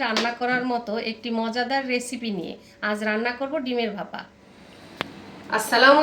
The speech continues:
আলাইকুম বন্ধুরা, কেমন আছেন? আশা করি আল্লাহর রহমতে ভালো আছেন, আমরাও ভালো আছি আলহামদুলিল্লাহ। সবাইকে ভিলেজ বাংলা কুকিংয়ের পক্ষ থেকে স্বাগত।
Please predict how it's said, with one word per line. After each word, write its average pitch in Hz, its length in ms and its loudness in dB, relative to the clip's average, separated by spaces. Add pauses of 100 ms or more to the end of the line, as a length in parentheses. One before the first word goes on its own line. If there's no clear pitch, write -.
আলাইকুম 302 380 6
বন্ধুরা, 311 400 8
কেমন 214 280 8
আছেন? - 220 -2 (220)
আশা 240 180 2
করি 247 200 2
আল্লাহর 254 300 6
রহমতে 254 380 2
ভালো 247 220 2
আছেন, 277 180 0 (100)
আমরাও 233 220 2 (100)
ভালো 262 200 2
আছি 294 120 -4 (120)
আলহামদুলিল্লাহ। 165 640 -2 (580)
সবাইকে 220 340 4 (100)
ভিলেজ 214 340 4
বাংলা 220 280 4
কুকিংয়ের 233 420 -2
পক্ষ 226 160 0 (140)
থেকে 262 240 -2
স্বাগত। 160 320 0